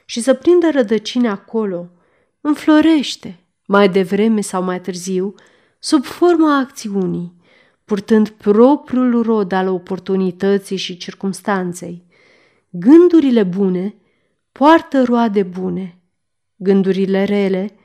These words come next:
poartă roade rele. Lumea exterioară a circumstanțelor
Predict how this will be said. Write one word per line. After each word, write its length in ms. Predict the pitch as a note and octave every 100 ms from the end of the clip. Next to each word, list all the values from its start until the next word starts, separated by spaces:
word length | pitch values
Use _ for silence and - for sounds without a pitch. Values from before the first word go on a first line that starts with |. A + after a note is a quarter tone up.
| _ _ _ _
poartă 480 | - G#3 G#3 G3+ G#3+
roade 440 | G#3 G3+ G3 F#3+ G#3
rele. 560 | B3 C#4 F#3 F3+ F3 _ _ _ _ _ _
Lumea 420 | - A#3+ F4 F#4+ F4
exterioară 800 | - - B3 A3+ A3 A3+ B3 G3+
a 60 |
circumstanțelor 1120 | F3 F#3+ - G3+ F#3+ - A3+ G3+ G3 F#3 F#3+